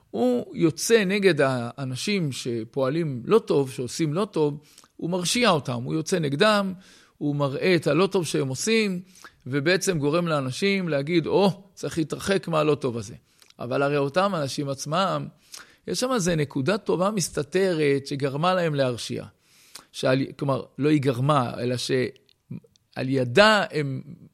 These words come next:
מושכים את ההצדקה למעשיהם הרעים, כן? ו-, אה, עכשיו, אז שאול המלך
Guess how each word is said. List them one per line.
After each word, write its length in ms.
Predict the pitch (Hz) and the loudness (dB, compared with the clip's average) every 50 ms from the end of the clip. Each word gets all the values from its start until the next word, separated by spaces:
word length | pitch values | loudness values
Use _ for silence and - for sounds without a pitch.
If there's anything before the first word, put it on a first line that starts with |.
| - - - | -20 -20 -18
מושכים 680 | - 135 131 135 123 - - - - 220 220 220 190 | -14 -12 -12 -10 -10 -8 -6 -4 -2 0 0 0 0
את 160 | 175 147 - 156 | -2 -4 -4 -2
ההצדקה 840 | 139 127 120 - - 127 - - 143 135 165 156 - 196 190 180 160 | -2 -2 -4 -6 -8 -10 -8 -4 0 0 0 2 2 4 4 4 4
למעשיהם 600 | 143 135 131 131 131 127 - - 135 139 135 131 | 4 2 2 0 0 -2 -2 -2 -2 -2 -2 -2
הרעים, 360 | 127 113 117 110 107 107 104 117 - | -4 -6 -6 -8 -8 -10 -12 -14 -14
כן? 180 | _ - 131 139 - - _ - - - - - - - - - - - - - _ _ | _ -8 -8 -8 -8 -10 _ -20 -20 -20 -20 -20 -20 -20 -20 -20 -20 -20 -20 -20 _ _
ו-, 200 | - 113 107 139 139 135 135 131 131 127 127 127 127 123 120 - | -14 -6 0 4 6 6 8 8 6 6 6 4 4 2 0 -2
אה, 180 | - 123 123 113 | -4 -4 -6 -6
עכשיו, 240 | - 117 - - - - | -6 -8 -10 -12 -12 -12
אז 120 | 117 117 | -12 -10
שאול 300 | - - 139 135 175 214 | -8 -6 0 4 4 4
המלך 360 | 233 233 254 247 220 185 - | 4 4 2 2 2 0 -2